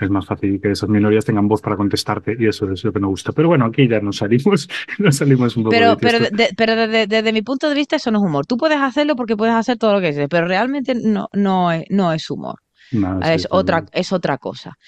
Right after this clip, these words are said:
Speaker 2: Entonces creo que esos son los, los dos límites. Y creo que el, realmente el, cuando pensamos en humor es que realmente pensamos en chiste.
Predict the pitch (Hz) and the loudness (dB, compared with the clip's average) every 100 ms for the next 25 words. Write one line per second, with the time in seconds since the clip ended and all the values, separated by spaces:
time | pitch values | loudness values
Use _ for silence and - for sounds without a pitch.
0 | - _ 185 196 190 208 214 233 202 233 | -20 _ -2 0 0 0 0 -2 0 0
1 | 226 202 - 165 160 165 151 143 139 147 | 2 2 0 -2 -2 -2 0 0 0 0
2 | 190 214 247 - - 151 143 143 151 147 | 0 0 -2 -2 -2 0 0 -2 0 0
3 | 185 208 214 233 240 - 147 135 131 123 | 0 -2 -2 0 -2 0 -2 0 0 0
4 | 123 123 - - - _ 147 143 135 135 | -2 -4 -10 -20 -20 _ -2 0 -2 0
5 | 165 214 233 220 226 233 - 196 196 202 | 0 2 4 4 2 0 -2 0 0 0
6 | 208 196 185 196 214 196 151 139 135 - | -2 -2 0 0 2 2 2 0 -2 -4
7 | 143 | -6